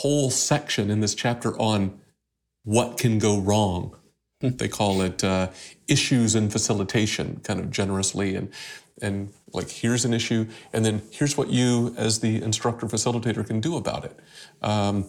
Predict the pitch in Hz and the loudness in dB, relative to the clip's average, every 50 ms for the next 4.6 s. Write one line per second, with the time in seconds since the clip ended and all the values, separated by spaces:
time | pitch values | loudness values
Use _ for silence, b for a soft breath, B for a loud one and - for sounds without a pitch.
0 | - - 101 107 - - - - 101 - 101 95 98 95 98 101 101 95 95 95 | -6 -4 -2 -2 -2 -2 -2 -4 -2 -2 -2 -2 -2 0 0 0 0 0 0 0
1 | 104 101 98 92 90 92 - 185 170 - - 98 95 - B B B B B B | 0 2 0 0 0 0 -2 -2 -2 -2 -4 -4 -6 -6 B B B B B B
2 | B - 92 - - - 104 113 110 - 101 104 104 95 92 - B B B B | B -6 -6 -4 -2 -2 -2 0 0 -2 -2 0 0 -2 -2 -4 B B B B
3 | B B B - 101 - - - 110 101 104 95 92 92 - - 110 104 98 92 | B B B -6 -4 -2 0 0 0 0 0 0 -2 -4 -4 -2 -2 0 0 0
4 | - - 107 98 101 101 90 85 - 87 90 | -2 -2 -2 -2 -2 -2 -2 -4 -4 -4 -6